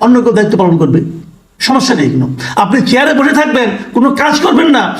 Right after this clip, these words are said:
প্রশ্ন করলেই বলবেন, "আমাকে সময় দাও, আরো সময় দাও, আমি হানিমুন করতেছি, হানিমুন করতেছি।" ভাই, আপনার এই হানিমুন আপনি আপনার বউয়ের সঙ্গে যা করেন,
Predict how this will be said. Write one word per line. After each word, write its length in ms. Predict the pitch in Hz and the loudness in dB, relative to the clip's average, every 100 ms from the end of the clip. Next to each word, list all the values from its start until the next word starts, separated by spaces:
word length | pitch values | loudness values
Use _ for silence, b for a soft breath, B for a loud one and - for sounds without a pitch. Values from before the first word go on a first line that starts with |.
| B | B
প্রশ্ন 340 | - 262 269 302 | -4 -2 0 0
করলেই 200 | 311 311 | 2 2
বলবেন, 220 | 311 302 | 2 2
"আমাকে 320 | 285 302 269 | 2 0 0
সময় 360 | - 294 294 277 | 0 2 2 2
দাও, 180 | 269 262 | 2 2
আরো 260 | 254 285 | 0 -2
সময় 300 | 285 269 269 | 0 0 0
দাও, 380 | 254 262 247 - B B | 0 0 0 -2 B B
আমি 160 | 254 247 | 0 0
হানিমুন 360 | 247 277 277 | 2 2 2
করতেছি, 380 | 247 - 233 247 | 2 0 0 0
হানিমুন 360 | 208 254 247 247 | 2 4 4 2
করতেছি।" 320 | 233 196 220 B - | 2 0 0 B 0
ভাই, 140 | 254 | 0
আপনার 260 | 254 254 262 | 0 0 0
এই 80 | 233 | 0
হানিমুন 340 | 208 202 185 | 2 2 2
আপনি 220 | 156 - | 0 -2
আপনার 220 | 160 165 | -2 0
বউয়ের 180 | 165 220 | 0 2
সঙ্গে 140 | 220 240 | 2 0
যা 80 | |
করেন, 320 | 240 285 269 | 2 0 0